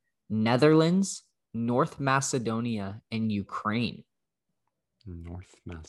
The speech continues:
Speaker 2: I'm learning some geography as well as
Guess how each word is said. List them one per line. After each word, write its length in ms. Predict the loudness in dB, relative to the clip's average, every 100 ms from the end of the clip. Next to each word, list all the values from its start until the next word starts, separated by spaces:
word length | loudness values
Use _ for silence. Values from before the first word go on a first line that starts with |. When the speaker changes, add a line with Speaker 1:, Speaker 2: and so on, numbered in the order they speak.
| -14
Speaker 2:
I'm 260 | -10 -10 -12 _ _ _ _ _ _ -20 -20 -18 -12
learning 440 | -8 -4 -4 -4
some 220 | -4 -4
geography 640 | -4 -2 -2 -2 -4 -4 -4
as 140 | -4
well 220 | -8 -2
as 120 | 2